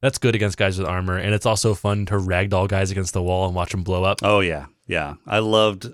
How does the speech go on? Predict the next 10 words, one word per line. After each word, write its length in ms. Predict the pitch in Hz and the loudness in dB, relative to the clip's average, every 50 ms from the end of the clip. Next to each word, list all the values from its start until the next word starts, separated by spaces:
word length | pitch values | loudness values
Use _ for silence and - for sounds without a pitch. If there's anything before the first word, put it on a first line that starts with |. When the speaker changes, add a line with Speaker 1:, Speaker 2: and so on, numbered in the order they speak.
| - | -4
Speaker 2:
I 80 | 117 120 | -2 2
loved 260 | 135 139 139 135 127 | 4 4 4 4 2
that 200 | 123 120 120 120 | 2 2 2 2
ability. 560 | 120 117 127 120 120 123 127 127 127 139 - - | 2 0 0 0 0 0 -2 -2 -4 -6 -6 -4
I 120 | 98 101 | -2 0
would 120 | 104 107 104 | 0 2 2
always, 400 | 107 107 113 107 104 98 90 - | 2 2 2 2 0 0 -2 -6
like, 220 | - 104 101 92 - | -6 -6 -6 -6 -6
rush 380 | 92 87 98 104 101 - - | -4 -2 0 0 0 -2 -2
in, 360 | 104 101 101 101 98 98 98 | -4 -2 -2 0 -2 -2 -4